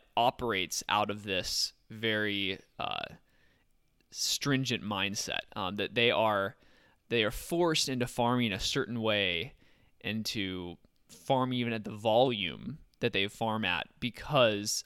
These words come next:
of the debt that they have incurred. Um, there's this guy, so we're building our house right now, and he's doing, he was doing some of the plumbing, and I was talking to him, and he, his family farms,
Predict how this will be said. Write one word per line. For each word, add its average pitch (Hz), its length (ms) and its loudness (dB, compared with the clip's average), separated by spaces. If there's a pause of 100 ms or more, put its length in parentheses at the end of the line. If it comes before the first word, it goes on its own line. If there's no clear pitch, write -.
of 110 160 0
the 104 80 -4
debt 104 420 0
that 90 120 -8
they 90 120 -2
have 120 180 -8
incurred. 82 580 -4 (920)
Um, 107 420 0 (460)
there's 151 160 6
this 139 120 0
guy, 117 420 8
so 127 140 -2
we're 135 120 0
building 131 280 2
our 101 60 2
house 131 340 2
right 98 160 0
now, 87 280 -2 (500)
and 107 640 2
he's 127 380 -4
doing, 113 280 -2 (160)
he 123 60 -6
was 113 100 -4
doing 120 160 -2
some 127 120 -4
of 120 40 -2
the 117 100 -2
plumbing, 107 480 -2
and 101 120 0
I 101 80 0
was 95 140 -6
talking 101 360 -2
to 95 60 -6
him, 101 420 -6 (300)
and 101 420 -2 (120)
he, 135 640 0 (360)
his 151 160 -2
family 131 280 4
farms, 113 720 -2